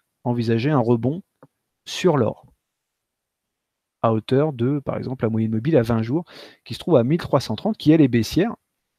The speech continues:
En plus, on aura la Kijun. Donc là, par contre, je vais l'entourer, d'ailleurs. Il y a une zone résistance qui me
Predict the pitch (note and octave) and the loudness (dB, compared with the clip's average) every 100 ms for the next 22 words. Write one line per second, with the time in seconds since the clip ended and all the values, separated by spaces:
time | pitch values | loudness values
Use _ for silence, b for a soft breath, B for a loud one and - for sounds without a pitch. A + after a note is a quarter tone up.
0 | _ - D3 - E3+ C#3 B2+ B2 A#2+ - | _ -4 -4 -2 -4 0 4 4 4 -2
1 | A#2 D3+ A#3 - B B B - A#2 F#3+ | -2 -2 -2 -6 B B B -8 4 4
2 | F3 - E3+ C3+ B2 C#3+ - A#2 D#3 D3 | 4 0 -4 0 0 0 -4 -4 -2 0
3 | B2 - - _ _ _ _ _ _ _ | -2 -4 -14 _ _ _ _ _ _ _
4 | _ _ A#2 A#2+ A#2+ D#3+ E3 - _ _ | _ _ -2 -2 0 0 0 -2 _ _
5 | - B2 B2 A2+ F3 F#3+ - B2 | -6 -2 -2 -2 -6 -6 -6 -10